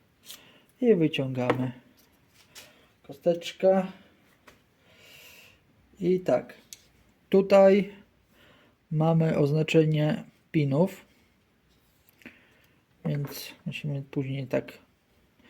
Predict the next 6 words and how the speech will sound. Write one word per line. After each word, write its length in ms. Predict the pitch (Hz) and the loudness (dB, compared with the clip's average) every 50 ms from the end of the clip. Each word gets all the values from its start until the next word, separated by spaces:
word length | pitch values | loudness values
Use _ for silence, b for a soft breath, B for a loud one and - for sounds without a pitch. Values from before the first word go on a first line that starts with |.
| b b b b b b b b - | b b b b b b b b -6
przenieść, 720 | - - 165 156 143 147 147 143 - - - - - - _ _ _ - | 2 2 2 2 2 -2 -6 -8 -8 -12 -14 -18 -20 -20 _ _ _ -8
żeby 440 | 156 139 127 143 139 131 131 131 127 - - - _ _ - | -6 -6 -4 -4 -6 -6 -6 -10 -12 -16 -20 -20 _ _ -2
podpiąć 420 | - 151 147 147 - 147 139 135 - | 0 0 0 2 -2 -2 -2 -4 -8
pod 260 | - _ 156 147 143 | -6 _ 0 2 2
odpowiedni 680 | 143 139 135 - - 143 139 139 139 139 135 143 143 131 | 2 2 0 -2 0 0 2 2 2 0 0 -4 -8 -8
pin. 260 | - - 131 - - | -8 -8 -8 -8 -10